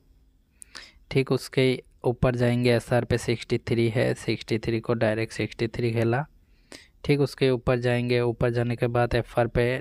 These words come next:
थर्टी टू है, थर्टी टू को दोस्तों इधर कट करके एटी टू बिठाया। ठीक उसके आगे जाएंगे ट्वेंटी सेवन और डबल थ्री है, तो ट्वेंटी सेवन नहीं तो डबल थ्री का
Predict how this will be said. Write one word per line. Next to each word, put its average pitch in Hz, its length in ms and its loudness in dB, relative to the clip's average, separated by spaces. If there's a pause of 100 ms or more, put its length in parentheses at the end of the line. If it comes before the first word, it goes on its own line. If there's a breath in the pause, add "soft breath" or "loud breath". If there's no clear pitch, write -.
थर्टी 120 260 -2
टू 120 260 0
है, 120 240 0
थर्टी - 420 -4
टू 123 240 -2
को 120 200 -2
दोस्तों 120 380 -2
इधर 117 220 0
कट - 220 -2
करके 120 280 -4
एटी 113 200 -4
टू 117 180 -4
बिठाया। 117 520 -2 (680 loud breath)
ठीक 139 160 2
उसके 131 360 0
आगे 120 200 2
जाएंगे 120 480 0 (200)
ट्वेंटी 120 340 0
सेवन 120 300 -2
और 117 120 -4
डबल 107 320 2
थ्री 110 220 -2
है, 110 100 0
तो - 220 -12
ट्वेंटी 123 320 0
सेवन 131 280 0
नहीं 117 180 0
तो 120 140 -2
डबल 113 320 0
थ्री 110 240 -2
का - 140 -10